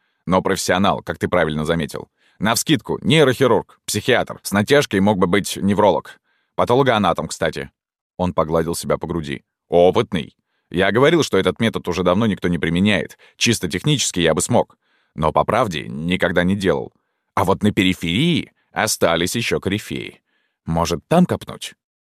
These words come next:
Сергей задумчиво вздохнул. Он понимал, что теперь вопросов гораздо больше, чем ответов. Кому и почему нужно топить девушек? Еще и метод какой-то времен Инквизиции, эмоционально затратный. Но если собрать все мысли в кучу,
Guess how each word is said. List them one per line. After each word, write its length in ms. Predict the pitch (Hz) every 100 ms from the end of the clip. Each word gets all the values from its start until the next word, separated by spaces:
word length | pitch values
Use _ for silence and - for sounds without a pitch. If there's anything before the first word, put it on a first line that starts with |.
| _ _ _ _ _ _
Сергей 440 | - 82 73 85
задумчиво 540 | 104 98 82 76 87 80
вздохнул. 540 | 76 82 - 69 - _ _ - - _
Он 140 | 101
понимал, 380 | - 95 92 87
что 160 | - 78
теперь 300 | 82 90 80
вопросов 640 | 76 - 78 - 110 - -
гораздо 460 | 101 127 185 139 117
больше, 380 | 95 85 -
чем 160 | 73 71
ответов. 480 | 67 69 - - _ _ - _
Кому 340 | 90 87 104 107
и 120 | -
почему 500 | - 104 101 98 107
нужно 380 | 87 92 80 76
топить 340 | 80 95 92
девушек? 520 | 87 87 65 - _ _ - -
Еще 300 | 85 - 107
и 120 | 104
метод 360 | 87 107 101
какой-то 420 | - 92 104 98 85
времен 440 | 95 95 95 98
Инквизиции, 800 | 104 107 90 92 87 - 67 - _ _ _
эмоционально 680 | 92 92 98 92 104 107 101
затратный. 800 | 98 - - 85 78 73 60 _ _ _ _ _ _ _
Но 140 | 78 82
если 320 | 82 95 92
собрать 400 | 90 90 92 85
все 180 | - 85
мысли 280 | 85 - 82
в 60 |
кучу, 420 | - 131 - -